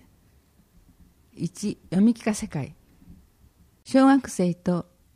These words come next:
幼児親子が対象です。一月六日土曜日、十四時から。二、新春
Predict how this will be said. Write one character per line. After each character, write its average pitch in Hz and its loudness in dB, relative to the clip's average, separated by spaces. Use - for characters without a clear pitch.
幼 233 6
児 165 0
親 240 2
子 165 -4
が 170 2
対 170 -2
象 175 0
で 165 -2
す。 - -12
一 233 0
月 254 4
六 165 6
日 185 2
土 151 2
曜 180 4
日、 - -6
十 208 2
四 208 4
時 196 0
か 139 -6
ら。 139 -8
二、 196 0
新 247 6
春 240 4